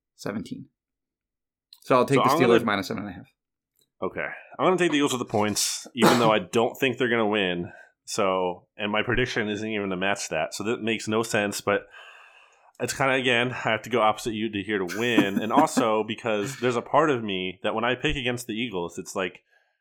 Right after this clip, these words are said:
Speaker 2: well, I'm, I've mostly been wrong about them this year, except the tie. And also, um,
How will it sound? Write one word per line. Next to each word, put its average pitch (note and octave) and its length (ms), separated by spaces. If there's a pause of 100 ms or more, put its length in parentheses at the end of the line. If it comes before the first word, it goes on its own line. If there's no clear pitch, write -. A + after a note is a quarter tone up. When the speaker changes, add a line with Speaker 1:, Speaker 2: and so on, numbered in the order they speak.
(360)
Speaker 2:
well, G#2+ 260
I'm, G#2+ 260
I've A2 200
mostly C3 440
been A#2 160
wrong G#2+ 220
about D#2+ 260
them D#2+ 160
this D#2 180
year, D#2 200
except - 260
the - 60
tie. D#2 460 (100)
And G#2 140
also, F2+ 640 (320)
um, E2+ 540